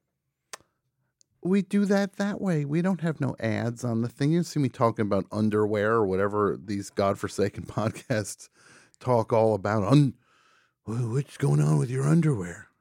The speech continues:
I don't, what? What? I gotta listen to Andrew Santino talk about his underwear or whoever these podcast people are. God bless everybody. I'm here to be positive and have a fun time, and I'm gonna have a fun time.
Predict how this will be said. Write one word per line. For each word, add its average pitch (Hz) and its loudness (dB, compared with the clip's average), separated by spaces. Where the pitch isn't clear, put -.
I 170 -8
don't, 160 -10
what? 190 -12
What? 185 -4
I 156 -6
gotta 151 -4
listen 123 -6
to - -10
Andrew 123 0
Santino 127 -2
talk 120 -4
about 110 0
his 98 -4
underwear 147 -2
or 98 -2
whoever 131 -2
these 151 -6
podcast 151 -8
people 151 -12
are. 151 -10
God 139 8
bless 143 6
everybody. 113 8
I'm 113 2
here 156 8
to 151 8
be 131 4
positive 120 6
and 104 2
have 127 4
a 107 0
fun 151 4
time, 139 2
and 139 8
I'm 135 6
gonna 175 12
have 135 8
a 110 0
fun 110 6
time. 104 2